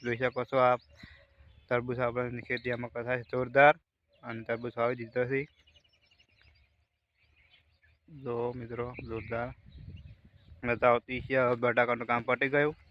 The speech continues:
અને તરબૂચ ખેત હવે વવરાઈ ગઈ. તરબૂચ આપણે તો રોજ અને રોજ બનાવવાના છે બ્લોગ.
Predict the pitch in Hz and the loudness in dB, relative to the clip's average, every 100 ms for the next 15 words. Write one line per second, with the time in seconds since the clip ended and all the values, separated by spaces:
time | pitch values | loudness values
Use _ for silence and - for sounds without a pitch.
0 | _ _ _ _ _ _ _ _ _ _ | _ _ _ _ _ _ _ _ _ _
1 | _ _ - - - 120 113 120 117 123 | _ _ -20 -20 -14 -10 -6 -6 -6 -10
2 | - - 123 120 120 123 120 123 123 139 | -12 -8 -6 -6 -4 -2 2 2 2 0
3 | 135 143 147 - 127 123 123 120 117 120 | 0 -2 -2 -4 -6 -4 -4 -4 -4 -8
4 | 120 120 117 123 131 127 123 123 123 120 | -6 -6 -6 -8 -4 -2 -2 -6 -10 -8
5 | 120 117 123 123 123 123 123 123 127 | -8 -4 -4 -4 -6 -8 -10 -6 -6